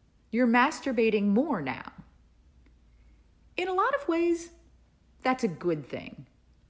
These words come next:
After all, it releases stress, helps you sleep better, and a host of other things. You may be discovering new ways to please yourself or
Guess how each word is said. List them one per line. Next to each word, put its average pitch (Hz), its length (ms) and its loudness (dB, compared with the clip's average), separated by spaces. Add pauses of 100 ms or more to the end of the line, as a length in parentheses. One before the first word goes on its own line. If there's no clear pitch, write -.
(360)
After 175 360 -2
all, - 420 -6 (100)
it 185 120 0
releases 240 480 -2
stress, 180 600 -8 (440)
helps 403 340 0
you 180 100 -2
sleep 151 420 -6
better, 147 440 -8 (560)
and 277 100 0
a 302 60 2
host 285 320 -2
of 196 100 -2
other 151 180 -2
things. - 520 -16 (920)
You 285 220 4
may 285 180 4
be 349 120 2
discovering 190 560 -4
new 180 120 0
ways 156 260 0
to 156 80 -14
please 151 340 -6
yourself 202 580 -8
or 135 300 -6